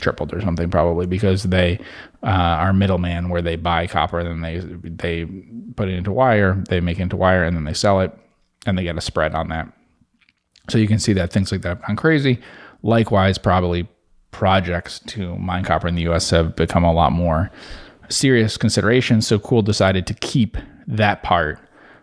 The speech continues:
of their business as a public company. I don't know if they'll eventually sell that out or what, but it, this stuff is very tax efficient for them. So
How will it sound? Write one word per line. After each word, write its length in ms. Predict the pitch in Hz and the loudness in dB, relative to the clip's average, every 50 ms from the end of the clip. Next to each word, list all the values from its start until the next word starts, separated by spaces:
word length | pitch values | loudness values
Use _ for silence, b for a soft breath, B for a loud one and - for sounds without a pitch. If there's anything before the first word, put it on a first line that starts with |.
| B - | B -2
of 140 | 101 90 90 | -2 0 0
their 80 | 98 | 2
business 500 | 95 131 135 127 127 120 113 - - - | 2 2 2 2 2 0 0 -2 -4 -6
as 120 | - 104 101 | -8 -8 -4
a 40 | |
public 220 | - 107 95 95 - | -2 -2 -2 0 2
company. 280 | - 127 117 120 113 | 2 2 2 2 2
I 140 | 107 85 92 | 2 2 2
don't 120 | 98 98 90 | 0 0 0
know 80 | 90 | -2
if 100 | 95 - | -2 0
they'll 100 | 98 90 | 0 0
eventually 300 | 85 90 95 92 - 95 | 2 2 0 -2 -2 -4
sell 200 | 90 - 92 90 92 | -4 -4 -4 -4 -4
that 120 | 92 87 | -6 -4
out 180 | 87 87 87 87 | -4 -4 -4 -4
or 120 | 85 90 | -6 -4
what, 420 | 107 131 139 135 117 110 - - B B B B B B B B | 0 2 2 4 2 2 0 -6 B B B B B B B B
but 600 | 226 147 123 113 113 101 92 92 87 - _ _ _ - | -10 -6 -2 0 2 2 2 2 -2 -4 _ _ _ -4
it, 280 | 131 110 101 95 - | -2 -2 -2 -2 -4
this 160 | - 110 104 | -4 -4 -4
stuff 180 | - - 110 92 | -2 -2 -2 -2
is 140 | 95 - - | -2 -4 -2
very 180 | 113 101 95 | 0 0 0
tax 300 | 95 - 101 85 - - | 0 0 -2 -2 -2 -4
efficient 320 | - - 95 95 - 90 92 | -6 -6 -6 -4 -4 -6 -4
for 100 | - 90 | -4 -4
them. 260 | 82 85 58 - - - b b b b b b b b b b b b b b - | -4 -4 -4 -6 -8 -14 b b b b b b b b b b b b b b -18
So 680 | - - - 120 110 107 104 101 98 98 113 - | -8 -2 2 4 4 6 6 4 4 2 0 -4